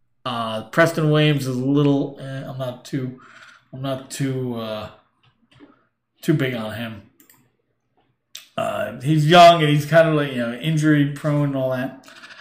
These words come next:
But Devontae Parker, you can take, especially if Fitzmagic's in there, because he just loves to bomb it to him. On the Jets side, I wouldn't take anybody. I wouldn't take it. They're all out. They're all out on me. Um,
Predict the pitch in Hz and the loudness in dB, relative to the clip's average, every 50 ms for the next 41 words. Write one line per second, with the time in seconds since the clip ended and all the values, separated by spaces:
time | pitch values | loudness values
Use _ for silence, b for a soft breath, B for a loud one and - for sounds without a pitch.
0 | b b _ - 139 135 135 - - - _ - 143 165 190 202 196 202 190 - | b b _ -4 -4 -4 -6 -10 -16 -14 _ 0 4 6 6 8 8 6 6 8
1 | 185 208 208 196 160 202 202 180 170 175 147 - 196 190 180 160 - - - - | 8 8 8 8 6 2 2 2 0 0 4 6 6 6 6 4 2 -6 -10 -10
2 | - - - - 233 254 247 247 254 233 - - 196 196 - 196 196 190 180 156 | -8 -8 2 6 8 8 10 10 8 6 6 6 4 4 4 4 6 6 6 4
3 | 156 151 - 175 170 160 160 160 151 147 143 B B B B B B B B 139 | 2 0 0 -2 0 4 6 6 6 4 4 B B B B B B B B -6
4 | 139 - 175 156 151 - - 202 196 190 160 147 170 160 - - 160 156 170 170 | 0 2 2 2 4 4 6 6 6 6 6 6 4 4 4 2 6 8 8 8
5 | 156 - - 143 147 147 139 135 131 123 - 143 135 131 123 123 - B B B | 8 6 4 2 2 2 2 2 0 -2 -2 -2 -2 -2 -2 -4 -6 B B B
6 | B B B B B B - - 160 165 156 147 170 240 247 240 - - 247 233 | B B B B B B 0 2 2 2 4 6 6 6 6 6 4 6 8 10
7 | 220 165 160 202 202 - - 180 185 190 185 185 180 151 170 170 151 147 156 156 | 12 12 10 8 6 4 2 4 4 6 6 4 4 4 2 2 4 4 4 4
8 | 151 139 143 143 143 143 143 131 131 - - - _ _ - 160 160 165 165 160 | 4 2 2 2 2 2 2 0 -4 -8 -14 -20 _ _ 0 6 8 8 8 8
9 | 151 - 156 156 147 143 135 151 151 160 160 160 156 147 143 139 139 139 139 - | 4 2 2 0 0 0 2 4 8 8 8 10 8 6 6 4 2 0 -2 -4
10 | - 160 151 151 147 139 139 135 127 127 127 123 123 120 120 123 123 123 123 - | -4 0 2 2 2 2 2 0 -2 -4 -6 -6 -6 -6 -6 -6 -6 -6 -8 -10
11 | b b b b b b b b b b b b b _ - 110 110 107 107 107 | b b b b b b b b b b b b b _ -10 -10 -10 -10 -10 -10
12 | 104 104 104 104 104 104 104 104 104 104 101 101 98 98 101 | -10 -10 -10 -10 -12 -14 -14 -14 -14 -16 -14 -14 -16 -16 -18